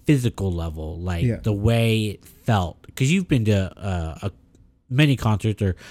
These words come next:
Speaker 1: concerts where the bass is so strong, you feel it.
Speaker 2: Yes.
Speaker 1: And this felt, and, like, you hear it, it just felt off. We really noticed it when the next guy showed up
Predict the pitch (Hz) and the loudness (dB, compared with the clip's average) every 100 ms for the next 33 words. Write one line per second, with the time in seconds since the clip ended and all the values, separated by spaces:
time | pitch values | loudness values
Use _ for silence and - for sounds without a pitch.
0 | - - 143 131 120 117 104 87 120 107 | -8 0 0 0 2 2 2 2 0 0
1 | 98 - 120 127 - 101 98 98 247 240 | -4 0 0 2 0 -2 -2 -4 2 2
2 | - - - 135 123 - - - - - | 0 -10 -8 -4 -4 -6 -16 -18 -20 -6
3 | 131 127 117 - 101 113 170 - - - | 0 0 0 -6 -4 0 0 -2 -12 -4
4 | 143 156 147 - - 117 107 104 98 - | -2 -2 -8 -16 -8 -4 -4 -2 -4 -6
5 | 104 90 - - 190 165 104 101 123 - | -6 -8 -10 -2 2 2 0 -2 -2 2
6 | 113 101 - 95 92 67 - - - - | 0 0 -4 -2 -2 -2 -10 -18 -20 -20
7 | - - _ - - - - 113 123 110 | -20 -20 _ -20 -20 -10 6 10 12 12
8 | 135 190 165 117 117 139 - 180 - 107 | 12 12 10 10 10 8 6 2 4 4
9 | 95 90 87 - - - 135 131 - 113 | 4 4 2 -2 -2 0 2 2 4 4
10 | 107 123 135 | 4 2 0